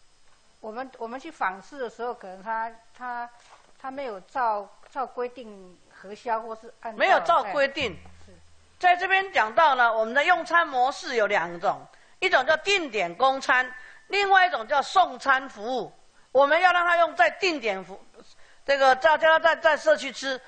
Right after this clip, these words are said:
Speaker 2: 啊。你说他用送的不可以。然后呢，在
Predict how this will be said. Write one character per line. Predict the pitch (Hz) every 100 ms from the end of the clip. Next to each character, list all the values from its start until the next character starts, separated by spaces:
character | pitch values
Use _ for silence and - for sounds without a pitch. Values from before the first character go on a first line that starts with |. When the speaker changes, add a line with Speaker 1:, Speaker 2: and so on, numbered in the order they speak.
| -
Speaker 2:
啊。 | - 285
你 | 269
说 | 320 330
他 | 330 330 -
用 | 339
送 | 294 370 285
的 | 233
不 | 196 233
可 | 247 247
以。 | 226 156 _ _ _ 220
然 | 294
后 | 370
呢， | 359 330 294 - - _
在 | - 392